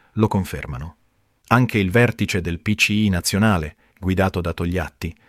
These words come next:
appare estraneo, concentrato sulla svolta di Salerno e sull'unità antifascista. La responsabilità, sostiene Piffer,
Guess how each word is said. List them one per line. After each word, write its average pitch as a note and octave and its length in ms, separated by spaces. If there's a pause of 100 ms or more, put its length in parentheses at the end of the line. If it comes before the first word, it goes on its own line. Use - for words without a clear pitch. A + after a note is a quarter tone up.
(280)
appare F#2 400
estraneo, D#2 720 (320)
concentrato F#2+ 680
sulla E2+ 220
svolta F2 400
di E2+ 80
Salerno G2 600 (200)
e F2 100
sull'unità F2+ 640
antifascista. - 880 (800)
La F#2 120
responsabilità, F#2+ 960 (180)
sostiene E2 480
Piffer, F2+ 400